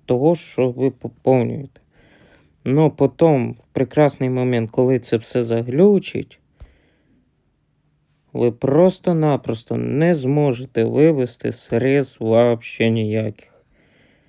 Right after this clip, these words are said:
От, наприклад. А? <laughs> От і, а скільки тепер таких кинутих людей?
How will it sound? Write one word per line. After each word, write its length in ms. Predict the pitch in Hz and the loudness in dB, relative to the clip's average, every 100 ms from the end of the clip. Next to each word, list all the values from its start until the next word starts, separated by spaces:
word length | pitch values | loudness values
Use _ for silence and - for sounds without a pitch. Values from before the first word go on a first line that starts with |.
| _ _ _ | _ _ _
От, 340 | - 120 117 - | -4 -2 -2 -4
наприклад. 720 | 113 110 113 110 110 110 110 - _ _ _ _ _ _ _ _ _ _ _ _ _ _ _ _ _ _ _ _ _ - | -4 -4 -4 -2 -2 -4 -8 -14 _ _ _ _ _ _ _ _ _ _ _ _ _ _ _ _ _ _ _ _ _ -6
А? 280 | 117 151 175 _ _ _ _ _ | -2 -2 -4 _ _ _ _ _
<laughs> 680 | 147 - - - - 104 110 - _ _ _ _ _ _ - _ _ _ _ _ _ _ _ _ _ _ _ _ _ _ _ _ _ _ 131 120 | -4 -2 -4 -4 -8 -8 -8 -14 _ _ _ _ _ _ -20 _ _ _ _ _ _ _ _ _ _ _ _ _ _ _ _ _ _ _ -12 -8
От 460 | 117 143 185 190 | -2 0 0 0
і, 460 | 143 135 127 117 117 123 _ _ - _ _ _ _ _ _ _ _ | -4 -4 -4 -6 -8 -14 _ _ -20 _ _ _ _ _ _ _ _
а 180 | - 117 | -6 -4
скільки 440 | - - 165 - | -4 -4 -4 -4
тепер 340 | 139 123 143 127 | -4 0 0 -2
таких 360 | 123 113 107 | -6 -8 -14
кинутих 680 | - - 127 113 107 110 - | -10 -4 -2 -2 -4 -10 -4
людей? 460 | 110 107 110 107 | -4 -2 -4 -4